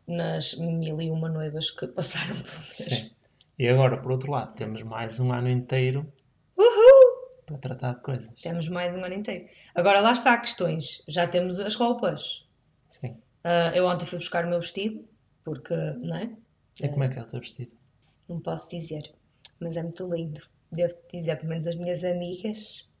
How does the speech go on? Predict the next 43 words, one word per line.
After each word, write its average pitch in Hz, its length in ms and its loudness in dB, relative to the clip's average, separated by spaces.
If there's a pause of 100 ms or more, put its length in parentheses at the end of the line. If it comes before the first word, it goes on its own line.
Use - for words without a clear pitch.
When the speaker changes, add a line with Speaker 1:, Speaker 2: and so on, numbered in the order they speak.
(100)
Speaker 1:
dizem 170 240 -10
que 175 100 -8
é 175 60 -6
muito 180 200 -12
lindo. 156 380 -10 (100)
Speaker 2:
E 156 140 -2
o - 20 -4
que 139 100 -2
é 135 60 0
que 131 160 -10
tu 143 240 -4
achas? 110 360 -10
Speaker 1:
Eu 180 100 0
acho 180 220 -2
que 185 80 -4
é - 20 -2
muito 185 220 -6
lindo. 156 400 -6
Eu 196 60 -2
estava 208 300 4
com 202 120 0
muito 196 260 -6
medo 170 160 2
de 160 60 -4
já 175 100 0
não 185 120 -2
gostar 185 260 -2
dele, 170 380 -2 (100)
não 175 120 -4
é? 175 120 -2
Porque 175 260 -8
eu 180 80 4
às 180 140 4
vezes 185 240 0
eu 185 80 2
não, 185 240 -2
eu 185 100 -2
não 190 140 -4
ponho 202 240 -4
roupa 202 440 0
no 214 160 4
dia 208 280 0
anterior 214 480 2